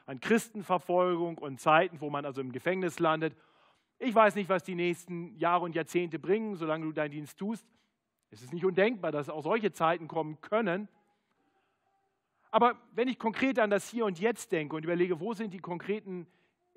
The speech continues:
Situationen, in denen du wahrscheinlich leiden wirst als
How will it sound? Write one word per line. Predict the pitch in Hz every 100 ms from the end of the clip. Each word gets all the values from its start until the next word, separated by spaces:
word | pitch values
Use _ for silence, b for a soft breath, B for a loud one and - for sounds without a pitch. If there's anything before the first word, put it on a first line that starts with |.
| -
Situationen, | 302 160 202 196 - 202 214 214
in | 196 170
denen | 175 185 185 - 160
du | 208 233 208
wahrscheinlich | 185 175 185 190 156
leiden | 165 208 247 156
wirst | 139 156 156 -
als | 160 156 151 -